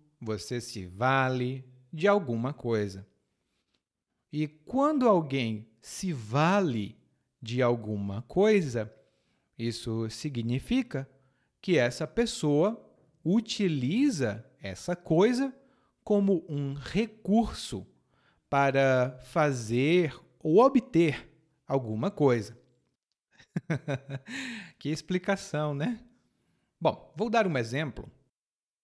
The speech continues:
O Pedro se valeu dos contatos que ele tinha no governo para conseguir um bom emprego.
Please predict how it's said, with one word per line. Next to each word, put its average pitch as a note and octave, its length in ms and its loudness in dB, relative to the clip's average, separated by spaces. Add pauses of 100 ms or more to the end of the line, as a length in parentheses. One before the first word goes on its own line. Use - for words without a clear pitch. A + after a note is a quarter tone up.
(1600)
O C#3+ 120 -2
Pedro D3+ 800 0 (140)
se - 400 -2
valeu C3+ 880 2
dos D3 400 -2
contatos E3+ 1120 -2
que - 280 -4
ele C#3 260 0
tinha A2 720 -6
no G2 220 -6
governo D#3+ 840 2 (500)
para C3 300 2
conseguir E3+ 1040 -2 (160)
um D3+ 220 -2
bom B2 260 0
emprego. C3+ 720 0